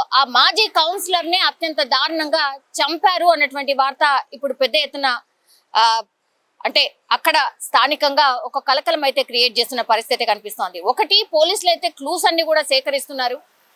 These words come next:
ఎంతమంది చంపి ఉంటారు and ఎవరు అయి ఉంటారు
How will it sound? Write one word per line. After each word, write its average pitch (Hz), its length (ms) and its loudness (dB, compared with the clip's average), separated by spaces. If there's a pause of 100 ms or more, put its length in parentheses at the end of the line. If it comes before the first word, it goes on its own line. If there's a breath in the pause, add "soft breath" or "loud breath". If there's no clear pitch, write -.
(140)
ఎంతమంది 381 680 0
చంపి 311 580 -6
ఉంటారు 294 560 -4 (260)
and 339 140 -2
ఎవరు 302 460 0
అయి 254 340 -2
ఉంటారు 277 420 -2